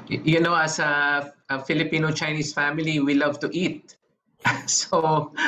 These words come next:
um, that's, that's probably why I mentioned in one of the slides, so one of the things that, uh, we,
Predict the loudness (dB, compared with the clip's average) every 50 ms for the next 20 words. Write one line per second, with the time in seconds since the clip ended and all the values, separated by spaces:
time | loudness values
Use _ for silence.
0 | 0 -2 -4 -8 -6 -4 -2 0 0 2 2 2 0 0 -2 -4 -8 -12 _ _
1 | _ _ _ _ _ -2 -2 0 -2 -8 -6 -4 -4 -4 -4 -2 0 0 0 0
2 | 0 0 0 0 2 2 2 0 0 -2 -2 -2 0 0 -2 0 0 0 0 0
3 | 0 0 0 0 0 2 0 0 0 0 -2 -2 -2 -2 -2 -2 -2 -2 -2 -4
4 | -6 -6 -4 -2 -2 0 0 -2 -2 -2 -4 -4 -6 -8 _ -2 0 2 2 0
5 | 0 0 -2 -2 -2 -6 -10 _ -4 -2 0 0 2 2 2 2 0 0 -2 -4
6 | -6